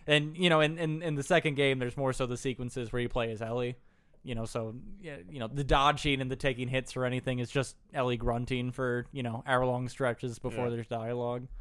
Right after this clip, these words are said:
Speaker 1: So she was like, "Oh, that's, that's Ellie. That's, <laughs> that's, that's the
Speaker 2: Yeah.
Speaker 1: voice of Ellie, isn't it?" I'm like, "Yeah,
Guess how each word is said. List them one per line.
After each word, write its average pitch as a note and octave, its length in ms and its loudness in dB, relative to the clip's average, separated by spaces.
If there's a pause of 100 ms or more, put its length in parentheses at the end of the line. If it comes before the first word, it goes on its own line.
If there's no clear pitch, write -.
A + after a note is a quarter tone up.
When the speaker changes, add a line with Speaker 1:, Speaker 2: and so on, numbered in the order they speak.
(520)
Speaker 1:
So B2 120 -4
she C#3 160 0
was B2 100 0
like, C3 160 4
"Oh, C4 220 10
that's, G3 340 4
that's D#3 240 6
Ellie. G3+ 300 8
That's, C#3+ 180 4 (140)
<laughs> - 100 -10
that's, - 300 -2 (240)
that's E3 180 0
the D#3 80 -2
Speaker 2:
Yeah. C#3 60 -2
Speaker 1:
voice D#3+ 220 2
of D3 80 -2
Ellie, E3+ 280 4
isn't C#3+ 260 0
it?" A#2 40 -4
I'm B2 100 -4
like, C3 160 0
"Yeah, F3 380 6